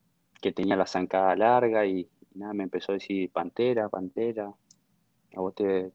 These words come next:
vos tenés que decirte la pantera". Y nada, me quedó ahí y después ya cuando me fui de River a Olimpo de Bahía Blanca, otro equipo, eh, ahí ya me empezaron a hacer nota y ya me empezaron a preguntar qué apodo,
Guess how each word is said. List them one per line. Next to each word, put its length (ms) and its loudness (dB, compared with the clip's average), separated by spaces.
vos 140 -2
tenés 160 -2
que 60 4
decirte 320 -6
la 140 0
pantera". 600 -4
Y 140 -4
nada, 440 4
me 200 -2
quedó 400 6
ahí 560 4
y 140 -4
después 680 6
ya 120 0
cuando 240 -4
me 120 -2
fui 200 0
de 120 6
River 500 2
a 120 0
Olimpo 460 0
de 80 4
Bahía 220 2
Blanca, 440 0
otro 300 0
equipo, 480 0
eh, 440 -2
ahí 180 0
ya 140 -4
me 80 2
empezaron 500 2
a 40 0
hacer 380 0
nota 400 2
y 60 4
ya 160 -2
me 140 2
empezaron 520 0
a 220 2
preguntar 500 0
qué 100 -2
apodo, 640 2